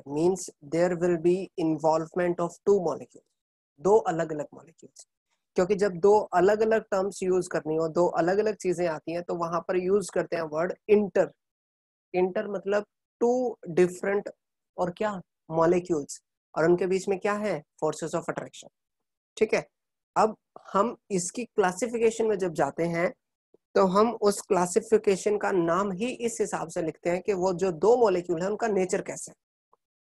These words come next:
ठीक है, यानी कि एक molecule का nature मैं अलग लिखूंगा, दूसरे molecule का मैं nature अलग लिखूंगा। जैसे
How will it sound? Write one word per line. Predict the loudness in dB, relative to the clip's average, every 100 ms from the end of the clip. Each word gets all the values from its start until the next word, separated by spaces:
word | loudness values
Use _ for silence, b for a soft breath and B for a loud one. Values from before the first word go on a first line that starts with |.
| -2
ठीक | 0 0
है, | -4 _ _ _ _ _ _ _ _ -4
यानी | -2 -2
कि | -2 -4 -4
एक | -2 0
molecule | 0 2 0 -2
का | 0
nature | -2 -2 -2
मैं | -2
अलग | -2 -4 -4 -10 _ -4
लिखूंगा, | -4 0 0 0 -4 _ _ _ 0
दूसरे | 2 4 2
molecule | 2 0 0 -4
का | -2
मैं | -4
nature | -4 -2 -2 -2
अलग | -2 -2
लिखूंगा। | -4 -10 -10 -4
जैसे | -2 -2 -4